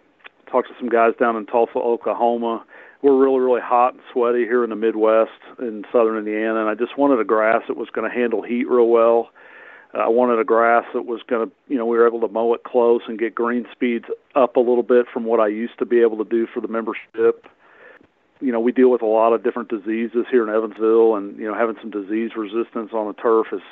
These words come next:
is appealing. And then my biggest selling factor was just the agronomist, Lewis Sharp, that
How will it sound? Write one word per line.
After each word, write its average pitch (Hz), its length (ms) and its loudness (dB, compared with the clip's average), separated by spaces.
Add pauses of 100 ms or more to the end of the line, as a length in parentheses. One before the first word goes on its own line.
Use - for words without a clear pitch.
(100)
is 120 220 -6
appealing. 117 560 -2 (720)
And 139 100 0
then 139 80 4
my 139 140 4
biggest 170 400 2
selling 131 320 0
factor 120 340 -2
was 120 220 0
just 127 240 0
the 123 80 2
agronomist, 113 680 0
Lewis 117 260 0 (100)
Sharp, 117 340 2
that 110 120 -6